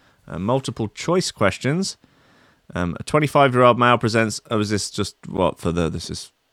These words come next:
a twenty-five-year-old male presents hours after an accidental bite to the penis during intercourse. Exam shows a superficial bite wound without active bleeding, significant swelling, pain, or redness. Given the mild, uh, physician exam findings, is it appropriate to send the patient home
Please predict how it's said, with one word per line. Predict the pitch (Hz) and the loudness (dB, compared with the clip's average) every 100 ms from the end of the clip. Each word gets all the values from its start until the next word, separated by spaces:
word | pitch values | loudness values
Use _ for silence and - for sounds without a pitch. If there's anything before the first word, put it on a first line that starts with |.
| _ _ | _ _
a | - | -4
twenty-five-year-old | 131 123 131 120 113 | 0 4 6 6 6
male | 117 110 | 4 4
presents | 110 113 90 | 2 2 2
hours | 123 127 127 120 | 4 6 6 6
after | 113 - 107 | 4 2 -2
an | 95 | 0
accidental | 110 - 107 101 90 | 0 0 -2 -2 2
bite | 113 107 | 2 2
to | - | 0
the | |
penis | - 104 101 | -2 -2 0
during | 101 98 | 0 0
intercourse. | 107 101 - 104 90 | 0 -4 -2 -2 0
Exam | 98 104 104 | 0 2 2
shows | 101 92 | 0 0
a | 87 | 0
superficial | 117 104 104 - - - | -2 0 -2 -2 -2 4
bite | 131 123 | 6 6
wound | 110 107 104 - - - | 4 2 2 -4 -20 -6
without | 120 156 143 | 6 8 8
active | 90 - 85 | 4 0 -8
bleeding, | - 95 92 92 | 0 2 2 -2
significant | - 117 147 - 120 - | -4 0 0 0 -2 -2
swelling, | 110 104 95 | 2 4 2
pain, | - 104 98 | 0 2 2
or | 92 | 2
redness. | 95 90 80 - - - - - | 2 2 -4 -10 -16 -20 -20 2
Given | 156 151 151 135 _ _ | 4 6 4 2 _ _
the | 113 107 104 - | 2 4 4 2
mild, | 110 131 131 127 123 _ _ _ - | 6 8 8 6 2 _ _ _ -2
uh, | 85 82 | 0 0
physician | 101 120 - 113 110 - _ _ _ _ _ - 98 | 2 2 2 0 -2 -8 _ _ _ _ _ -10 -4
exam | 95 113 113 107 | 2 4 4 4
findings, | 110 110 104 104 98 | 4 4 4 0 0
is | 101 104 | 0 2
it | - - | 0 -4
appropriate | - 147 147 104 82 | 4 6 6 4 0
to | |
send | 90 101 | 0 -2
the | 92 | 2
patient | 98 95 92 | 0 0 -2
home | 95 95 | 0 2